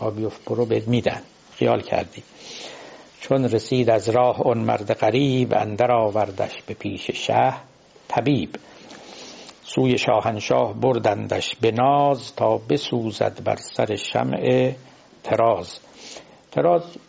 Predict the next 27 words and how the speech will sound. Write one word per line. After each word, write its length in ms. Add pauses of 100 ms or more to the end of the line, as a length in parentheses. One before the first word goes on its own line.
شهری 280
بود 200
که 100
می‌گفتن 360
شهر 300
خوبانه. 720 (840)
این، 400
اه، 320
آقای 500
زرگر 420
رو 180
بردند 640 (160)
تا 160
اینکه 580
بسوزد 580
بر 100
سر 300
شمع 360 (120)
طراز، 440 (120)
یعنی 500 (760)
بنشانندش 840
یا 60
پیش 260
کنیزک 640
که 100
زیبا 380
رو، 200